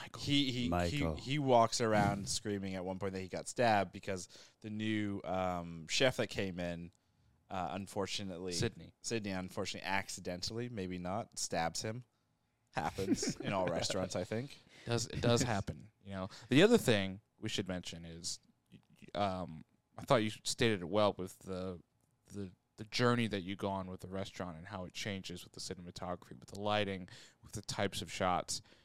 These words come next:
Speaker 1: Is there any concern with a second season if they don't have necessarily, like, that type of journey with the cinematography?
Speaker 3: Maybe they will. Maybe it'll go from where it left off to, like,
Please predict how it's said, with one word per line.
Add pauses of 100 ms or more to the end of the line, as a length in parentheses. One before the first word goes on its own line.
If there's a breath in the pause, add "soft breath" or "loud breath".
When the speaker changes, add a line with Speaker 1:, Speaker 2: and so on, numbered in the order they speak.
(220 soft breath)
Speaker 1:
Is
there (100)
any
concern (920)
with
a
second
season (460)
if
they
don't
have
necessarily,
like,
that
type
of (800)
journey (160)
with
the
cinematography? (1300 soft breath)
Speaker 3:
Maybe
they
will.
Maybe
it'll
go
from
where
it
left
off
to,
like,